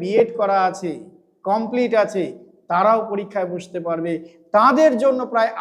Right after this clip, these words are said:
আঠেরো হাজার মতন সিট বেরোতে চলেছে। শুধু একটা বিরাট ভালো একটা সংবাদ, তার মাঝখানেও বলবো ওই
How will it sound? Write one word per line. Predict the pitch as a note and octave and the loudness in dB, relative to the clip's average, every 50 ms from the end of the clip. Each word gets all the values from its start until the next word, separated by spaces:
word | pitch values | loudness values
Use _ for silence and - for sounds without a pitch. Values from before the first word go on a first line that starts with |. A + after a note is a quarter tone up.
| F#3 G#3 | -2 -2
আঠেরো | G#3+ - - C4 C4+ B3+ G#3 G3 | -2 -2 -4 0 0 0 0 0
হাজার | G#3+ G3+ G3 A#3+ A#3 A#3 A#3 A3+ | -2 0 0 0 -2 -2 -2 -4
মতন | A3 A3 A#3 A3+ A3 A3 G#3+ - - - - _ _ - - | -4 -2 -2 -2 -2 -4 -6 -12 -18 -20 -20 _ _ -18 -14
সিট | - - G3+ G3+ F#3 F3+ E3+ | -10 -6 -4 -4 -4 -2 -2
বেরোতে | F3+ E3+ E3+ F3 F3 F3 D3 - | -2 0 -2 -2 -4 -6 -8 -8
চলেছে। | D#3+ D3 C#3+ C3+ - - - - _ _ _ _ _ _ _ _ _ _ _ _ _ _ _ _ _ _ _ _ _ _ _ _ _ _ _ _ _ _ _ _ _ _ _ _ _ - - - | -8 -10 -12 -12 -16 -20 -20 -20 _ _ _ _ _ _ _ _ _ _ _ _ _ _ _ _ _ _ _ _ _ _ _ _ _ _ _ _ _ _ _ _ _ _ _ _ _ -20 -12 -4
শুধু | - D4 D#4 D#4+ | 0 4 6 6
একটা | D#4+ E4 D#4+ G#3+ F3+ | 8 6 4 4 4
বিরাট | A#3 C4 D4 E4 F4 F4+ F4+ - - C4 B3+ A#3+ | 2 6 8 8 10 10 8 8 4 0 -2 -2
ভালো | C4 C#4 D4 C#4+ | 2 2 2 2
একটা | C#4 D4 C#4 C4+ C4 | 2 -2 -4 -4 -4
সংবাদ, | B3+ B3 B3 A#3+ B3+ C4 C4+ C4+ C4 - - - - _ _ - | -6 -6 -2 0 0 0 0 0 -4 -12 -16 -20 -20 _ _ -2
তার | F#3+ G3 A3 A#3+ B3 B3 A#3+ | 2 2 2 2 2 2 0
মাঝখানেও | A#3+ A#3+ A#3+ - C4+ B3+ B3+ B3+ A#3+ A3 A#3+ | 0 -2 -2 -4 -4 -4 -2 -2 0 0 0
বলবো | A#3+ A#3 A3+ B3 B3 B3+ B3+ B3+ B3+ B3+ - - - | 0 0 2 4 4 4 2 0 -4 -8 -10 -10 -8
ওই | E3+ F3+ | -6 -6